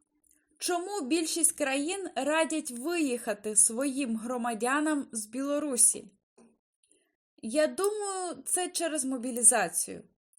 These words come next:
І в Росії, і в Білорусі зараз йде повним ходом мобілізація. Карти показують теж небезпеку, можливо, через військовий стан.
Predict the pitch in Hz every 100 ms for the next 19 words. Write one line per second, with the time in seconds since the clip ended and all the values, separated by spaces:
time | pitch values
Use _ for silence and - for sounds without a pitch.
0 | _ _ 269 330 349 381 370 - 330 311
1 | 311 302 - - 254 311 277 359 320 269
2 | 233 240 - 311 311 247 262 269 277 233
3 | 233 202 247 240 254 294 330 330 302 -
4 | 254 247 285 254 262 240 269 277 294 302
5 | 302 - 185 170 - _ _ _ _ _
6 | - 302 339 392 381 - 285 277 302 269
7 | 302 226 311 302 - 254 254 247 - -
8 | 220 196 208 196 - _ _ _ - 240
9 | 262 240 311 359 294 - 277 262 294 -
10 | 240 294 285 - 226 202 214 220 - 202
11 | 185 196